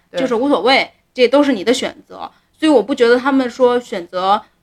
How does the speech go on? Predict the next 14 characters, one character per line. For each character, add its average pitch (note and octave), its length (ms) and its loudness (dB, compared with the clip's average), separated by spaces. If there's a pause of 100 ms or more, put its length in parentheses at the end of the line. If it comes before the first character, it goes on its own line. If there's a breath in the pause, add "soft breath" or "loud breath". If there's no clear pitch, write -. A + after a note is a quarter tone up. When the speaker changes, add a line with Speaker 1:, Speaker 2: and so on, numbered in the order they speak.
Speaker 2:
就 C4+ 100 -6
是 A#3+ 80 -8
在 C#4 160 0
这 F4+ 160 2
个 C4+ 80 2
角 - 240 -6
度 A#3+ 160 -6
上， A3+ 260 0
其 A3 220 -10
实 G#3+ 160 -10
他 A#3 160 -6
是 G#3+ 320 -4 (880)
可 F#3 120 0
选， A3+ 280 0